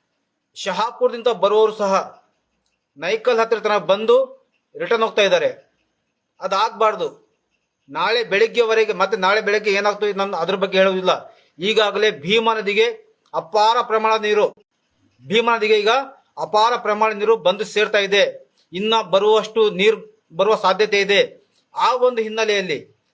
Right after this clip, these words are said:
ನೀರು ಇನ್ನ ಜಾಸ್ತಿ ಆದ್ರೆ ವಾಹನ ಸವಾರರಿಗೆ ತೊಂದರೆ ಆಗುತ್ತೆ, ವಾಹನ ಸವಾರರಿಗೆ ನಾಳೆಗೆ ಅನಾಹುತ ಆಗ್ಬಹುದು ಅಂತೇಳಿ ಜಿಲ್ಲಾಡಳಿತ ಮತ್ತು ಜಿಲ್ಲಾ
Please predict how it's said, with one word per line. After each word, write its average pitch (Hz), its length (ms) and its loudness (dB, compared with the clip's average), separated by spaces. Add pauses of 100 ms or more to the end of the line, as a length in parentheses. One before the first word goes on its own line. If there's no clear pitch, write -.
ನೀರು 220 220 -2
ಇನ್ನ 226 160 0
ಜಾಸ್ತಿ 220 440 0
ಆದ್ರೆ 196 600 0 (360)
ವಾಹನ 190 420 -2
ಸವಾರರಿಗೆ 220 400 0
ತೊಂದರೆ 202 300 -2
ಆಗುತ್ತೆ, 202 720 -2 (160)
ವಾಹನ 202 340 0
ಸವಾರರಿಗೆ 226 240 2
ನಾಳೆಗೆ 202 340 0
ಅನಾಹುತ 214 400 0
ಆಗ್ಬಹುದು 196 600 2 (280)
ಅಂತೇಳಿ 214 420 2
ಜಿಲ್ಲಾಡಳಿತ 208 500 -2
ಮತ್ತು 214 280 -2
ಜಿಲ್ಲಾ 185 420 -2